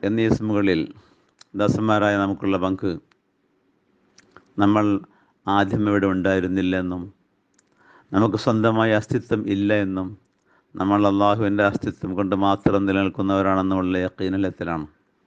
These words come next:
സൃഷ്ടാവായ അല്ലാഹുവിൻ്റെ സൃഷ്ടികളായ നാം സൃഷ്ടാവിന് മാത്രമേ യഥാർത്ഥ അസ്തിത്വമുള്ളൂ എന്ന യാഥാർത്ഥ്യം തിരിച്ചറിഞ്ഞാൽ, "ലാ മൗജൂദ ഇല്ലല്ലാ", ഇവിടെ അല്ലാഹു മാത്രമേ ഉള്ളൂ എന്ന് അവൻ അനുഭവബോധ്യത്തിൽ വരും. അപ്പോൾ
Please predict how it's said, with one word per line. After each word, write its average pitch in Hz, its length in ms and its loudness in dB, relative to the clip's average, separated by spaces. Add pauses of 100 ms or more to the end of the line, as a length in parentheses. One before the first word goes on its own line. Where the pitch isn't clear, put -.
(640)
സൃഷ്ടാവായ 101 520 2
അല്ലാഹുവിൻ്റെ 98 580 0 (500)
സൃഷ്ടികളായ 101 680 2
നാം 101 280 0 (480)
സൃഷ്ടാവിന് 104 560 0
മാത്രമേ 104 520 0
യഥാർത്ഥ 101 400 0
അസ്തിത്വമുള്ളൂ 104 720 -2
എന്ന 101 140 0
യാഥാർത്ഥ്യം 101 600 0
തിരിച്ചറിഞ്ഞാൽ, 98 680 0 (640)
"ലാ 95 120 4
മൗജൂദ 98 500 2
ഇല്ലല്ലാ", 98 540 2 (380)
ഇവിടെ 95 200 -2
അല്ലാഹു 101 320 0
മാത്രമേ 98 440 0
ഉള്ളൂ 98 280 2
എന്ന് 95 220 0
അവൻ 95 220 0
അനുഭവബോധ്യത്തിൽ 90 720 -2
വരും. 92 240 -6 (760)
അപ്പോൾ 92 340 0